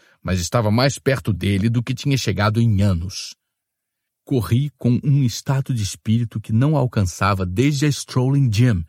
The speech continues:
uma corrida de estrada no Tennessee que eu vencera em dois mil e dezesseis. Eu tinha feito aquele percurso com um foco tranquilo e corrido os sessenta e seis vírgula três quilômetros como se fosse uma maratona,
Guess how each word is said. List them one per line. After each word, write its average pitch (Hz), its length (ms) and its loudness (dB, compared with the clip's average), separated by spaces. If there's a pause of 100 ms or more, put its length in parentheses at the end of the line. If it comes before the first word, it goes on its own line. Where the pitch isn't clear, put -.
(420)
uma 82 180 0
corrida 120 440 0
de 107 100 0
estrada 139 500 0
no 95 140 0
Tennessee 117 600 0
que - 140 -4
eu 135 60 2
vencera 139 560 0
em 87 100 0
dois 87 200 -2
mil 98 160 0
e 98 60 -2
dezesseis. 92 720 -4 (760)
Eu 123 80 0
tinha 160 220 0
feito 156 220 0
aquele 147 220 0
percurso 123 540 -4
com 123 120 -2
um 131 100 2
foco 147 400 -2
tranquilo 160 600 0 (220)
e 123 100 -2
corrido 131 460 0
os 101 100 -2
sessenta 120 380 -4
e 107 40 -2
seis 139 380 0
vírgula 98 380 -2 (100)
três 135 300 -2
quilômetros 127 640 -2
como 143 180 -6
se 131 140 -8
fosse - 300 -6
uma 127 120 0
maratona, 110 640 0